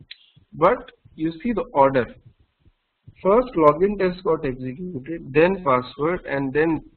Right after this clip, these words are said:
register. But what I wanted was that the register test should be executed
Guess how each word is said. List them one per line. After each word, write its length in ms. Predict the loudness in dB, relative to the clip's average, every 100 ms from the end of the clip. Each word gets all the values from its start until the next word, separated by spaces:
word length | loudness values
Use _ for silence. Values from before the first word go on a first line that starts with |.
| _ -10
register. 520 | -8 -6 -8 -10 -14 -16 _ -20 -20 _ _ _ _ -2
But 200 | -2 -2 -4
what 320 | 0 2 2 2
I 260 | 2 4 2
wanted 540 | 2 2 0 -2 -4
was 340 | -2 -4 -4 -10 _ _ -8
that 180 | -8 -4
the 100 | -4
register 540 | -4 -6 -10 -8 -8 -6
test 260 | -6 -6
should 180 | -10 -6
be 120 | -4
executed 500 | -4 -6 -12 -12 -16